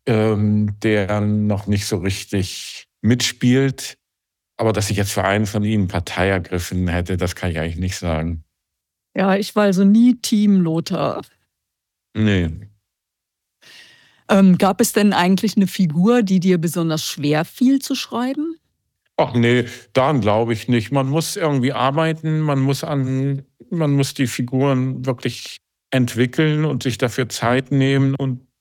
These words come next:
Speaker 1: die Charaktere herausschälen. Bisschen so wie so ein Bildhauer, der einen Klotz hat und dann irgendwie einfach einschlägt, bis was daraus entsteht.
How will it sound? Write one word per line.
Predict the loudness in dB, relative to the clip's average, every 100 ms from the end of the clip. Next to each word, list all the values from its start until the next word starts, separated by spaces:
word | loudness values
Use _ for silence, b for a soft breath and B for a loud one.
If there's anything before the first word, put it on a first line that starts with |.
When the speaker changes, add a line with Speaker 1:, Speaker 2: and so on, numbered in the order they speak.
| -20 -20 _ -6
Speaker 1:
die | -4
Charaktere | -2 -2 -4 -6 0 0 2 0
herausschälen. | 0 -2 0 2 0 -4 -4 -2 0 2 0 -4 B B B B _
Bisschen | -6 -2 0
so | 2
wie | 2
so | 2
ein | 0
Bildhauer, | 2 0 0 -2 0 0
der | 0 -2
einen | -4
Klotz | -4 -4 -4 -4
hat | -4 -4
und | -6 -4 -2
dann | -2
irgendwie | -2 -2 0 -2
einfach | -4 -6 -6 -10 -4
einschlägt, | -2 -2 -4 -4 -4 -4
bis | -6 -2
was | -2 -4
daraus | -2 -2 -2
entsteht. | -2 -4 -4 0 0 0